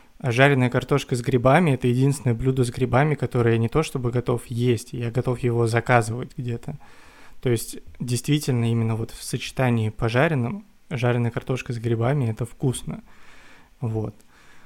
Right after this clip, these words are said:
Но в Минске все же в-, первым выбором жареная картошка, наверное, не будет. И суммарно в рейтинге девять баллов. Жареная картошка — это вообще народная,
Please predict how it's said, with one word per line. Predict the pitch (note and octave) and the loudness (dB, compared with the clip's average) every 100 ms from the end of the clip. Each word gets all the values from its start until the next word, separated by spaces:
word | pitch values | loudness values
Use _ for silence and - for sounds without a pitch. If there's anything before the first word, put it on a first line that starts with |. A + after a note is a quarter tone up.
| - - | -16 0
Но | C3 D3+ D3+ A#3+ - - - | 4 6 6 2 -12 -20 -10
в | F3+ A#2+ | -4 0
Минске | C3+ C#3+ - A#2 A2+ - - - - - | 0 -2 -6 -6 -4 -8 -14 -20 -20 -16
все | - C#3+ | -2 -2
же | A#2+ A#2 - | 0 -2 -2
в-, | C3+ A#2+ | -6 0
первым | C#3+ C3+ A#2 A2+ | 4 4 4 2
выбором | C#3+ C3+ A2+ A2+ | 0 0 0 2
жареная | B2 A#2 G#2+ | 0 0 -2
картошка, | A#2 C3+ - B2 | -4 -6 -6 -4
наверное, | A#2+ B2 A#2+ | -2 0 0
не | A#2+ | 0
будет. | A#2 A2+ B2+ - - - - - - _ - | -2 -6 -8 -12 -20 -20 -20 -20 -20 _ -4
И | C3+ | -2
суммарно | A#2 B2 A#2+ E3+ C#3 B2+ A#2+ - - | 0 2 4 4 2 2 0 -6 -12
в | C3 | 0
рейтинге | A#2+ D3+ C#3+ A2+ | 0 0 -4 -4
девять | A2+ A#2 A2+ | 0 0 2
баллов. | A#2+ C#3 B2+ - - - - - - - - - - | 0 0 -2 -10 -20 -20 -20 -20 -20 -20 -20 -20 -4
Жареная | B2 B2 A#2 | 0 2 0
картошка — | - B2 C3 C#3 - A#2+ | -2 -6 -2 -2 -2 -8
это | A2 C3+ - - - - E3+ | -8 -8 -8 -8 -12 -16 -14
вообще | C#3+ A#2+ - - - | -10 -10 -8 -8 -8
народная, | D#3 B2+ B2 B2+ A#2 A2+ B2 | -4 -2 -2 -2 -2 -4 -6